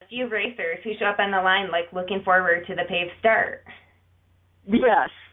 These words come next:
Speaker 2: yeah, yeah.
Speaker 1: <laughs>
Speaker 2: Yeah, no, I enjoy the road race, that portion of it, that's for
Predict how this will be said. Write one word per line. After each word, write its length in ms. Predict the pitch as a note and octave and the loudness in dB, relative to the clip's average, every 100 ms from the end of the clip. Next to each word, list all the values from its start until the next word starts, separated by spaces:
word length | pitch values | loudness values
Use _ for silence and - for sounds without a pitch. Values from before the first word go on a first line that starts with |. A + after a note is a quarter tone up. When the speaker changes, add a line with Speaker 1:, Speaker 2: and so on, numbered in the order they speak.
| C3+ | -8
Speaker 2:
yeah, 200 | F#3+ - - - | -6 -6 -8 -6
yeah. 320 | F3 D#3 C#3+ A#3 | 0 2 2 0
Speaker 1:
<laughs> 60 | - F#4+ F#4+ - | 0 2 2 4
Speaker 2:
Yeah, 180 | F#3 E3+ | 4 4
no, 140 | E3+ F3 | 6 6
I 220 | F#3 A3+ | 6 4
enjoy 340 | A3+ A#3 A#3 | 2 4 4
the 120 | G#3 | 4
road 240 | G#3 G3+ F3+ | 2 2 0
race, 260 | E3 D3 - - | -4 -4 -8 -10
that 200 | F#3 F3+ - E3+ - | -4 -4 -4 -20 -8
portion 440 | F#3 E3 - E3 | -4 -2 -4 -8
of 120 | C#3+ C3 | -10 -8
it, 140 | B2+ | -8
that's 200 | D#3 D3+ _ | -6 -8 _
for 120 | D3 | -12